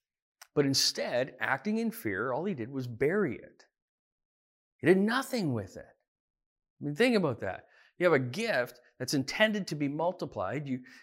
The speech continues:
a-, and you do nothing with it. Even the multiplication of just earning interest on it, he did nothing with it. And he was not honored. In other words, what he did there of just burying it,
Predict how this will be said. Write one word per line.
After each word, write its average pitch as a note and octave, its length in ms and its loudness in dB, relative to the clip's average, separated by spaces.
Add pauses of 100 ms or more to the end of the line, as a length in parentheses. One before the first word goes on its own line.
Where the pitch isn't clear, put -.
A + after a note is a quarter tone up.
a-, C3 160 -2
and D3 160 4
you D3 80 2
do C#3+ 180 2
nothing E3 920 0
with G2+ 200 -6
it. G#2 160 -8
Even C4+ 440 0 (260)
the F3+ 80 4
multiplication G3+ 800 0
of C#3 100 -4
just D#3 280 -4
earning D3+ 440 -4
interest C4 460 -6
on G2+ 180 -8
it, G#2+ 100 -10 (240)
he A#2 80 -4
did C3+ 160 0
nothing D3 580 -2
with C#3 200 -6
it. F#2 160 -6 (560)
And A2 80 -6
he A#2 80 0
was A#2 160 -4
not C#3+ 440 -4
honored. C3 540 -6
In C3 140 -2
other D#3 160 2
words, D3 180 -2 (240)
what D#3 200 8
he F3 200 -2
did D3 300 0
there G3+ 260 -4 (320)
of B2 140 -2
just B2 240 -2
burying D3+ 420 0
it, A3 160 -8